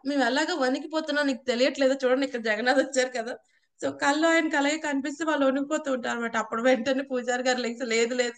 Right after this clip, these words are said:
స్వామి, మీ coverings మీకు ఇస్తాను" అని చెప్పి, తప్పైపోయిందని చెప్పి అప్పుడు ఆయనకి winter covering ఇస్తారు అనమాట. <laughs> Right? So ఈ విధంగా ఇది జరుగుతుంది. ఇప్పుడు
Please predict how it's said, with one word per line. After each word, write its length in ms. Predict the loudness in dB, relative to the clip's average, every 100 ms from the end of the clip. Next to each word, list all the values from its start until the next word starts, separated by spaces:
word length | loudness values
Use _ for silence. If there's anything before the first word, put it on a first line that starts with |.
| -2
స్వామి, 320 | -2 -2 -6 -10 _ _ -6 0
మీ 180 | 2 2
coverings 480 | 0 -2 -2 -4 -2
మీకు 220 | -2 -4
ఇస్తాను" 480 | -8 0 0 0 -6 -10 -18 -10 -4
అని 140 | -4 -2
చెప్పి, 300 | -4 -4 -6 -2 -2
తప్పైపోయిందని 680 | -2 -2 -4 -2 0 0
చెప్పి 200 | -2 -4
అప్పుడు 180 | -6 -6
ఆయనకి 180 | -8 -6
winter 300 | -6 -6 -6 -4
covering 300 | -4 -6 -8 _ _ _
ఇస్తారు 380 | -12 -8 -6 -4
అనమాట. 280 | -4 -6 -8 -10
<laughs> 380 | -10 -10 -14 -16 _ -18 -12 -12 -8 -6
Right? 280 | -4 -6 -10 -20 -20 -20 _
So 60 | -8 -6
ఈ 20 | -6
విధంగా 320 | -8 -8 -10
ఇది 120 | -8 -6
జరుగుతుంది. 420 | -6 -6 -6 -8
ఇప్పుడు 240 | -10 -8